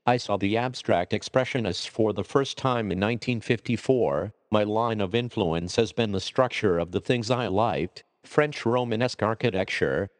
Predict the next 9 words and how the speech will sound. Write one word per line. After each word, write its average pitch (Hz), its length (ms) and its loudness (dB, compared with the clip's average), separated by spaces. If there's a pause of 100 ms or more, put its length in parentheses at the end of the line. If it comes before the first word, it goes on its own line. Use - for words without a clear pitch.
Byzantine, 107 960 0 (180)
Egyptian, 95 760 0 (220)
and 113 140 2
Oriental 123 640 0
art, 87 320 0 (200)
Van 110 280 2
Gogh, 80 380 -2 (180)
Cézanne, 113 680 0 (220)
Monet, 107 640 0